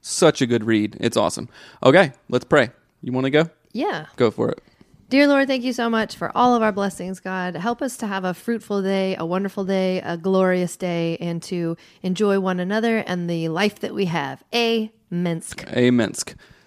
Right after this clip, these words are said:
Speaker 1: Thank you. I don't know why we say Amensk, but it's hilarious. And I'm thankful, let's see, what did you do? That you did some research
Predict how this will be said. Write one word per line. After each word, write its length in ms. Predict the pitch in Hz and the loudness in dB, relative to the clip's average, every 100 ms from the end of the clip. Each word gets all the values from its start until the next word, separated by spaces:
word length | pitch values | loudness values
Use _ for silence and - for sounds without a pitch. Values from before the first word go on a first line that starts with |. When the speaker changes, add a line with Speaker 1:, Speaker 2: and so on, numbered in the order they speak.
| _ _ | _ _
Speaker 1:
Thank 260 | 120 127 131 | -4 -2 2
you. 240 | 127 127 | 6 6
I 60 | 117 | 6
don't 160 | 110 | 0
know 100 | 110 | 0
why 220 | 113 117 113 | 0 0 0
we 100 | 113 | -2
say 320 | 117 107 104 | -2 -2 0
Amensk, 360 | 107 107 110 - | 0 -2 -4 -4
but 120 | 98 | -4
it's 160 | 90 127 | -4 -6
hilarious. 600 | 127 - - - - - _ - | -8 -6 -8 -8 -10 -12 _ -2
And 560 | 156 147 143 139 139 - | 0 2 2 2 -2 0
I'm 220 | 147 147 | 0 2
thankful, 560 | 156 139 131 127 123 - - - - - | 2 0 2 2 2 -2 -20 -20 -18 -6
let's 160 | 117 | -4
see, 200 | - 113 | 0 0
what 140 | 107 127 | 2 0
did 100 | 120 | 0
you 80 | 110 | 0
do? 180 | 110 | 0
That 220 | 101 165 165 | 2 0 2
you 400 | 180 180 175 151 - | 0 2 0 -2 -4
did 200 | 156 147 | 0 0
some 400 | - 123 117 113 | 0 -4 -4 -2
research 600 | 120 127 - 131 117 - | 0 0 2 0 0 -8